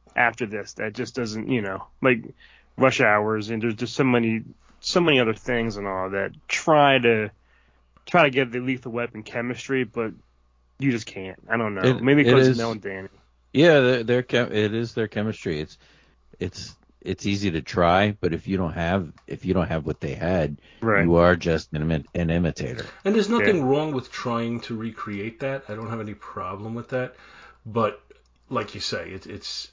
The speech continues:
Speaker 3: <laughs> it's a tough act to follow. Um, and, and yeah, I don't think, I think this may be the ultimate buddy cop movie.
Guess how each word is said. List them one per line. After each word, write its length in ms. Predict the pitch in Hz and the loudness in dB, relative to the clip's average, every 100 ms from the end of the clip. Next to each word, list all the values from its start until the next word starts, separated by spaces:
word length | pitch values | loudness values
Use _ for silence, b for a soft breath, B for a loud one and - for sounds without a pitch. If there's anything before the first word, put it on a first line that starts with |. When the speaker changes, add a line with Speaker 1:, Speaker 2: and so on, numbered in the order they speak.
| _ | _
Speaker 3:
<laughs> 1080 | - - - - - 123 - - - - - | -14 -12 -10 -10 -10 -14 -14 -18 -16 -14 -8
it's 160 | 120 113 | -8 -6
a 60 | |
tough 320 | 107 139 120 120 | 0 2 2 0
act 220 | 104 - | -4 -6
to 80 | 104 | -8
follow. 480 | 107 92 87 85 B B B B B - | -6 -6 -6 -10 B B B B B -6
Um, 460 | 98 98 95 - - _ _ _ _ _ _ | -2 0 -2 -4 -14 _ _ _ _ _ _
and, 180 | 123 127 | -4 -2
and 200 | 127 131 | 0 0
yeah, 120 | 127 107 | 2 2
I 80 | 120 | 0
don't 180 | 120 | 0
think, 180 | 131 123 | -2 -2
I 80 | 120 | -2
think 240 | 123 139 117 | -2 -2 0
this 220 | 127 127 | -2 0
may 280 | 113 117 113 | -2 -2 -4
be 540 | 101 107 104 107 110 - | -6 -8 -6 -10 -14 -20
the 280 | 117 113 117 | -10 -6 -4
ultimate 440 | 101 98 107 101 - | -4 -6 -6 -8 -6
buddy 220 | 98 95 | -8 -8
cop 300 | - 90 98 | -10 -12 -10
movie. 360 | 104 92 - | -10 -10 -14